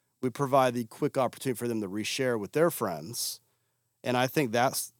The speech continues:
is almost like the catalyst to our success, was truly how we utilize social media,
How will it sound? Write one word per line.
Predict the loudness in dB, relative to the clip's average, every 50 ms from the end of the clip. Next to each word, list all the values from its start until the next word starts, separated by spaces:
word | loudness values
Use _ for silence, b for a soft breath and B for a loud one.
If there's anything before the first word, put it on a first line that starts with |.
| _ _
is | -2 0 0 2
almost | 2 2 2 2 2 0
like | -2 -4
the | -6 -10
catalyst | -6 -2 2 4 4 4 4 4 2 0 0 -2 -2 -2 -2 -2
to | 0 0 2 2 0 0
our | -2 -2 0
success, | 0 -2 -2 0 0 2 4 6 6 4 4 2 -2 -4 -6 -6 -4
was | -4 -4 -4 -4
truly | -2 0 2 4 4 4 4 2
how | 0 0 0 0
we | 0 0 -2
utilize | -2 -2 -2 -2 -2 -2 -2 -2 -2
social | -4 -4 -4 -6 -6 -4
media, | -4 -4 -2 0 0 0 0